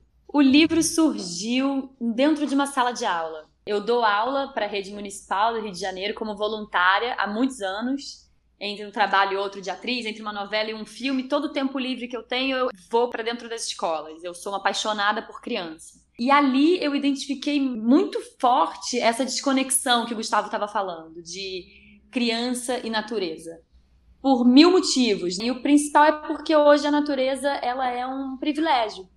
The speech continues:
As cidades estão se desenvolvendo pra cima do verde, então tá sobrando muito pouco espaço ao ar livre, natural, pra criança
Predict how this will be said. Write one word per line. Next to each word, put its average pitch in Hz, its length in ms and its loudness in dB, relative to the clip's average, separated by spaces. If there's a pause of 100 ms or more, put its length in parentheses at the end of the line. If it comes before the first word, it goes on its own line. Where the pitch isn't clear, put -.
(400)
As 202 140 -2
cidades 196 600 2
estão 214 300 -6
se 214 140 -10
desenvolvendo 196 880 -4
pra 202 220 0
cima 294 340 4
do 233 160 0
verde, 240 500 0
então 240 320 -2
tá 226 120 0
sobrando 247 420 6
muito 247 200 4
pouco 226 200 -2
espaço - 720 4 (100)
ao 196 180 4
ar 196 160 2
livre, 220 540 2
natural, 202 720 2
pra 208 140 -2
criança 196 800 -6